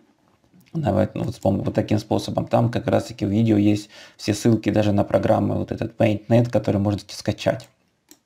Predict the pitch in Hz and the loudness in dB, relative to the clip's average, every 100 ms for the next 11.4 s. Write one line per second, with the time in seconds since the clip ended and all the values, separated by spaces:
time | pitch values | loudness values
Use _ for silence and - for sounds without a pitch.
0 | _ _ _ _ _ - - - - - | _ _ _ _ _ -20 -20 -20 -20 -20
1 | - _ - - - - - - - - | -20 _ -6 0 0 0 -4 -8 -8 -10
2 | - _ _ _ - - - - _ _ | -10 _ _ _ -20 -16 -14 -14 _ _
3 | _ - - 151 123 - 104 104 101 104 | _ -8 0 2 4 4 2 2 4 4
4 | 98 101 95 95 110 104 107 - 104 95 | 6 4 2 0 -2 0 0 2 0 0
5 | - 95 92 117 - 127 123 - - 107 | -2 -4 -4 -8 -4 2 2 0 -6 -14
6 | - _ _ _ _ _ _ - 104 104 | -14 _ _ _ _ _ _ -8 -2 0
7 | 101 104 101 - 95 98 - - _ - | 0 -2 -6 -4 -4 -4 -6 -16 _ -20
8 | _ _ _ - - - _ - - 101 | _ _ _ -20 -20 -20 _ -12 -4 -2
9 | 127 131 - 104 - 120 - - - - | -2 -4 -6 -4 -4 -8 -10 -8 -6 -8
10 | - - - - - - - - - - | -8 -10 -8 -8 -10 -12 -12 -10 -12 -16
11 | - - - | -16 -16 -16